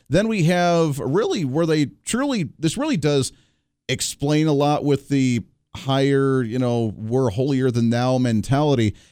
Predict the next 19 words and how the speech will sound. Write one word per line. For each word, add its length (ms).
as 180
they 140
try 320
to, 440
uh, 360
talk 380
about 400
us 380
hillbilly 680
Republican 680
conservative 560
Trump 280
supporters 580
that 100
just 280
ain't 220
smart 380
enough 320
to 120